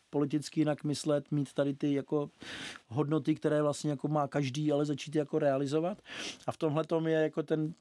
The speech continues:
příběh samozřejmě obdivuhodný. Na druhou stranu pro mě, jako pro liberálního konzervativce,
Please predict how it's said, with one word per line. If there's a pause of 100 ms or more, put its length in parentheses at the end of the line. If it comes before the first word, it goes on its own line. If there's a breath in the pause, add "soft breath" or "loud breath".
(220)
příběh
samozřejmě
obdivuhodný. (560 loud breath)
Na
druhou
stranu
pro
mě, (420 loud breath)
jako
pro
liberálního
konzervativce,